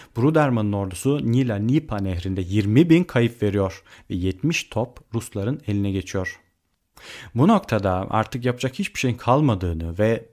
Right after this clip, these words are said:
her şeyin kaybedildiğini gören Bruderman genel bir geri çekilme talep ediyor. Hotzendorf Bruderman'a "İstersen Lemberg'in gerisine çekilebilirsin." diyor. Bu da Galicia'nın başkentinin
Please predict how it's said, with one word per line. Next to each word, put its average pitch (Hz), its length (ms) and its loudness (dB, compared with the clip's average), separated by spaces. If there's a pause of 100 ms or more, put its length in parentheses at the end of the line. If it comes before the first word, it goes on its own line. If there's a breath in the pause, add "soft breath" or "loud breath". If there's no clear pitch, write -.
(160)
her 175 200 0
şeyin 110 260 0
kaybedildiğini 120 680 0
gören 101 280 0
Bruderman 113 540 4 (240 loud breath)
genel 135 360 0
bir 156 80 -2
geri 131 220 2
çekilme 120 380 0
talep 107 280 0
ediyor. 98 400 0 (760 loud breath)
Hotzendorf 139 580 2
Bruderman'a 117 760 0 (240)
"İstersen 117 640 -2
Lemberg'in 135 540 0
gerisine 120 400 0
çekilebilirsin." 131 840 -2
diyor. 95 300 -2 (640 loud breath)
Bu 101 260 -6
da 101 200 -6 (220)
Galicia'nın 104 640 -2
başkentinin 110 840 -2